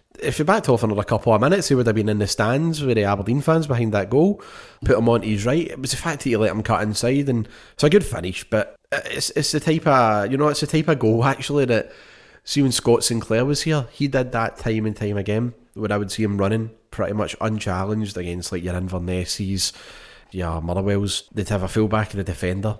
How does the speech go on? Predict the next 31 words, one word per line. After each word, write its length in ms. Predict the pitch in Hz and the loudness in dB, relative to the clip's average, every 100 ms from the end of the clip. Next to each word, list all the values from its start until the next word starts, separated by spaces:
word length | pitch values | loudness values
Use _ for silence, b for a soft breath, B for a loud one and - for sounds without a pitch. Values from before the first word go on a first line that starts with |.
| - | -10
just 220 | - - | -12 -6
backing 260 | 98 98 98 | -4 -4 -2
off, 240 | 98 110 | -2 -2
refusing 380 | 104 - 101 98 | -6 -4 -4 -4
to 60 | 92 | -8
challenge. 440 | 95 95 113 117 | -6 -4 -4 -4
Scott 240 | - 101 - | -4 -4 -4
Sinclair 400 | 101 95 98 101 | -6 -2 -2 -2
just 220 | 104 - | -4 -2
<laughs> 0 | |
run, 140 | 107 - - | -4 -2 -2
running, 340 | - 127 107 | 2 2 2
running, 240 | 107 107 | 0 0
running 240 | 101 104 117 | 0 0 0
at 120 | 120 | -2
them, 140 | 117 117 | -2 -2
cutting 260 | 120 98 | -2 -2
inside 320 | 98 - 101 | -4 -2 -4
and 100 | 104 | -4
scoring. 360 | - 107 120 131 B B B B 113 | -6 0 0 -2 B B B B 2
Miovski 640 | 110 117 110 131 123 113 | 6 6 4 2 2 2
had 160 | 107 101 | 0 -2
a 100 | 101 | -4
similar 580 | - - 120 120 127 | -4 -2 0 0 0
type 280 | 123 127 123 | -2 -2 -2
of 80 | 123 | 0
goal 200 | 135 127 | 2 2
like 120 | 123 | 2
that 180 | 127 123 | 0 0
this 160 | 131 - | -2 0
season. 340 | 135 135 147 | -2 0 -4